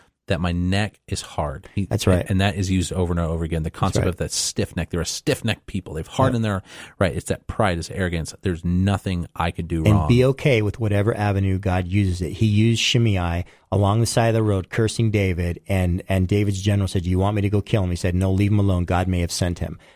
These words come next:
Speaker 2: That's a humble heart. You're open to even, now God would deal with him later, but you're
Speaker 1: Mm-hmm.
Speaker 2: open to even the man on the side of the road who seems to be doing everything wrong to be a correction tool. You're open to it, and that's a
Speaker 1: Right.
Speaker 2: good heart to have.
Speaker 1: Right, to hear the truth.
Speaker 2: That's right.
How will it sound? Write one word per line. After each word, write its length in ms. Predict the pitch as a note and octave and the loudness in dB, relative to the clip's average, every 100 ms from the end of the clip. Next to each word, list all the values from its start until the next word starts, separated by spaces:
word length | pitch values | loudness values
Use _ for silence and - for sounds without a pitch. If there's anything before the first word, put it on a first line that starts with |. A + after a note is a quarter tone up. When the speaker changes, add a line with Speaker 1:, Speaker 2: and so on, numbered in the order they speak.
| - | -2
Speaker 2:
That's 280 | G#2 A2+ - | 2 4 2
a 60 | |
humble 300 | A2 A#2 G#2 | 2 2 0
heart. 340 | F#2+ - G2 - | -2 -2 -2 -2
You're 240 | F2 G2 - | -2 -2 2
open 380 | G#2 A#2 B2+ B2 | 2 2 2 0
to 200 | - - | -2 0
even, 280 | A#2+ B2+ G#2+ | 2 2 2
now 140 | F#2+ | 0
God 280 | E2+ A2 G#2+ | 0 0 0
would 120 | F#2 | 2
deal 140 | A#2 | 2
with 120 | G#2+ G2 | 2 2
him 100 | F#2 | 0
later, 220 | A#2 F#2+ | 2 0
but 100 | F#2+ | 0
you're 120 | F#2+ | 4
Speaker 1:
Mm-hmm. 80 | G#2 | 6
Speaker 2:
open 240 | B2 E2 | 6 4
to 200 | G#2+ G2 | 0 0
even 220 | A#2 B2+ C#3+ | 0 2 2
the 80 | |
man 240 | A#2 A2+ A#2 | 2 2 2
on 80 | G2+ | 0
the 60 | |
side 260 | - G2+ A#2 | 0 0 0
of 60 | |
the 80 | A#2+ | 0
road 320 | A2+ G#2+ F#2+ - - - | 2 2 2 -2 -12 -2
who 100 | G#2+ | 0
seems 300 | - B2+ A2 | 2 2 2
to 80 | G#2+ | 2
be 80 | |
doing 200 | G#2 G2 | 2 2
everything 520 | G2 A2+ C3 D3 B2 A#2 | 2 0 0 0 2 2
wrong 380 | B2 G2 F2 | 2 0 -2
to 160 | - - | -4 -4
be 260 | F#2 A2 A2+ | 0 2 2
a 100 | G#2 | 2
correction 580 | - G2+ F#2+ G2+ - G2 | -2 -2 0 0 0 -2
tool. 220 | - F#2 | -2 -2
You're 180 | F2 G2 - | -2 -2 0
open 340 | A2+ - F#2 | 0 2 -2
to 200 | E2+ F#2 | 0 -2
it, 140 | D#2+ - - | -2 -4 -2
and 160 | F#2+ | 2
that's 180 | G2 A2+ | 4 4
a 40 | |
Speaker 1:
Right. 60 | G2 | 4
Speaker 2:
good 140 | G2+ | 2
heart 240 | F2 G2+ - | 0 -2 -4
to 80 | E2 | -4
have. 280 | F2 F#2+ F#2+ | -2 0 2
Speaker 1:
Right, 340 | G#2+ G2 - | 2 2 -2
to 140 | - G2 | 0 -2
hear 440 | - - G#2 F#2+ | -2 -2 0 0
the 100 | F#2+ | 0
truth. 460 | F#2 - D#3+ G#2 - | -2 -2 -2 -2 -8
Speaker 2:
That's 160 | - | 0
right. 240 | G2+ A#2 | 2 2